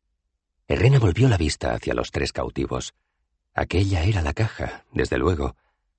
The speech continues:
La descripción de Trimon había sido muy precisa, pero ninguno de los hombres tenía aspecto de mago, ni siquiera de mago fracasado.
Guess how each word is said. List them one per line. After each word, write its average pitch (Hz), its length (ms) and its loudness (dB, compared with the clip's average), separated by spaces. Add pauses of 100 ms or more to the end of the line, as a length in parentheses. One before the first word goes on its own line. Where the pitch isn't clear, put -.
(160)
La 71 100 2
descripción 90 580 2
de 110 80 4
Trimon 120 320 4
había 113 240 2
sido 135 260 0
muy 87 240 0
precisa, 76 600 -4 (640)
pero 90 200 2
ninguno 98 420 2
de 139 80 2
los 107 180 -2
hombres 62 440 -4
tenía 95 300 -2
aspecto - 460 -6
de 71 100 -2
mago, 64 400 -4 (800)
ni 87 100 2
siquiera 90 440 2
de 78 80 0
mago 76 240 2
fracasado. 62 680 -4